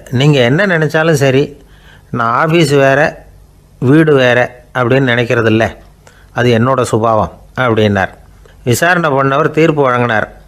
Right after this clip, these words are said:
"உங்க சுபாவத்துக்கு மதிப்பு கொடுத்து நானும் தீர்ப்பு வழங்குறேன். நீங்க கொஞ்ச நாள் ஜெயிலில் இருந்துட்டு வாங்க,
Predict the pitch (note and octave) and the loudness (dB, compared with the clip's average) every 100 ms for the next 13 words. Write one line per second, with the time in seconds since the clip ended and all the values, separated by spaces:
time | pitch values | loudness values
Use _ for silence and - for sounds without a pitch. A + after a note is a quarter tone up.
0 | - D3+ C#3 C3+ - C#3 D#3+ E3+ D#3 D3 | -6 -2 0 0 0 0 2 0 0 0
1 | D3 C#3 B2+ D3 C#3 C3+ C3 C3 D#3+ F3+ | -2 -2 0 0 0 0 0 0 0 -2
2 | - - A#2+ C3 C#3+ B2 C#3 C#3 B2+ A#2 | -4 -8 -4 -2 -2 0 -2 0 -2 0
3 | B2 B2+ F#2+ - - - - - - - | 0 -2 -4 -8 -20 -20 -20 -20 -20 -20
4 | - C3+ D3 D3 A#2+ C3+ C#3 D3 D#3 F3 | -8 -2 0 0 0 0 0 0 0 0
5 | C3+ D3 E3+ E3 C#3+ C3+ C3+ C3 B2+ C#3 | 2 2 4 2 2 0 0 0 0 -2
6 | F#2 | -4